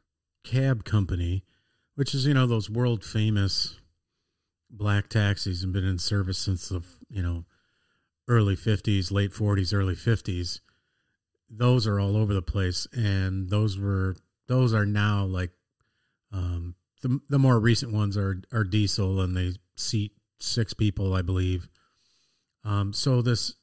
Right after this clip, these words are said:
this company called the London E V Company, which is under the wing of the Chinese automaker Geely, uh, they got together and made a very similar looking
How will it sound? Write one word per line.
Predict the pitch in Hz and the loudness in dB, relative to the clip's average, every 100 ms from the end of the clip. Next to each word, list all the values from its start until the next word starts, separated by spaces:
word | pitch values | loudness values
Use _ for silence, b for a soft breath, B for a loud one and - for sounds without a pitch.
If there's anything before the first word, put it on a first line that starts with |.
| _ _ _ _ | _ _ _ _
this | 123 104 - - _ _ _ _ _ _ _ _ _ _ _ _ _ - | -4 -2 -4 -10 _ _ _ _ _ _ _ _ _ _ _ _ _ -4
company | 175 185 117 107 107 | -2 0 0 0 0
called | - 117 110 | -2 -2 0
the | 104 | 0
London | 107 117 117 113 113 | 0 2 2 2 0
E | 120 120 | 0 -2
V | 110 117 113 | 0 -2 -2
Company, | 101 90 87 90 98 - _ _ _ _ _ _ _ _ _ _ _ _ | -2 -4 -4 -4 -4 -6 _ _ _ _ _ _ _ _ _ _ _ _
which | 107 101 - | -4 -4 -2
is | 95 | 0
under | 107 113 107 | 2 2 2
the | 104 | 0
wing | 104 104 101 | 2 2 0
of | 101 | -2
the | 95 | -4
Chinese | 98 - 101 98 98 95 | -4 -2 -2 -2 -2 -2
automaker | 98 98 95 98 95 - 98 98 95 87 | -2 -2 -2 -2 -2 -4 -2 -2 -4 -2
Geely, | 113 113 95 87 95 - _ _ _ _ _ _ - | 0 2 2 -2 -6 -8 _ _ _ _ _ _ -10
uh, | 104 101 92 _ - | -4 -4 -6 _ 2
they | 120 | 2
got | 135 113 | 4 2
together | - 95 98 95 98 104 | 0 0 0 2 0 -2
and | 104 101 95 | -4 -4 -2
made | 101 98 95 90 87 _ _ _ _ _ _ _ _ | 0 0 -2 -6 -12 _ _ _ _ _ _ _ _
a | - 101 | -6 -2
very | 117 120 107 | 0 2 2
similar | - 147 139 127 104 98 | 0 0 2 2 2 0
looking | 95 101 101 101 90 92 98 | 0 0 0 -2 -2 -2 -6